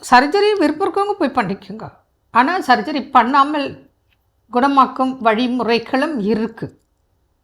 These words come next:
இங்க சென்னையை சேர்ந்தவர், ஒரு இருபத்தொன்பது வயசு இருக்கும், திருமணம் ஆகி ஒரு குழந்தை இருக்கு.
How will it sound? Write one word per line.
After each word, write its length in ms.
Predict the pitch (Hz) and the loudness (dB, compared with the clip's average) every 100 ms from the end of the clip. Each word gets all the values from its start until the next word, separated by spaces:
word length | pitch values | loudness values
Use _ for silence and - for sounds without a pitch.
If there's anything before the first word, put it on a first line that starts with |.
| _ | _
இங்க 280 | - 269 247 | -6 -2 -2
சென்னையை 440 | 254 254 294 294 - | 0 0 2 0 -2
சேர்ந்தவர், 720 | 202 180 196 208 165 311 - _ _ _ _ _ - | -4 -4 -4 -4 -4 -10 -20 _ _ _ _ _ -6
ஒரு 340 | 330 311 277 | 0 2 2
இருபத்தொன்பது 540 | 294 330 - 240 240 | 2 0 0 0 2
வயசு 320 | 233 220 - 185 | 2 0 -2 -4
இருக்கும், 420 | - 254 254 233 | 0 0 0 -2
திருமணம் 480 | 320 330 302 269 294 | -2 0 0 2 0
ஆகி 280 | 226 226 | 0 -2
ஒரு 200 | 311 220 | -2 -2
குழந்தை 400 | 220 220 196 208 | 2 0 0 -4
இருக்கு. 500 | 170 - 208 381 - | -6 -4 -6 -6 -10